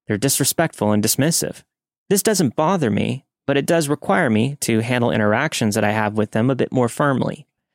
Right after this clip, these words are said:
So I'm out on a route that is considered mounted. All of the other routes that I care for during the week are businesses and walking, but a mounted route means that you get to drive the mail truck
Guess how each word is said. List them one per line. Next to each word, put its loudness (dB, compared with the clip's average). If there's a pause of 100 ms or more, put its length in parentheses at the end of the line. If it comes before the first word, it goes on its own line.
So -2 (300)
I'm -2
out 0
on 2
a 2
route 0
that 0
is 2
considered -2 (240)
mounted. -2 (720)
All 2
of 0
the 2
other 2
routes 0
that 2
I 2
care 0
for 2
during 2
the 4
week 0
are 0
businesses -2
and 0 (260)
walking, -2 (360)
but -4 (840)
a 2
mounted 2
route -2 (340)
means 0
that -2
you 0
get -2
to -2
drive 0
the 2
mail 2
truck -4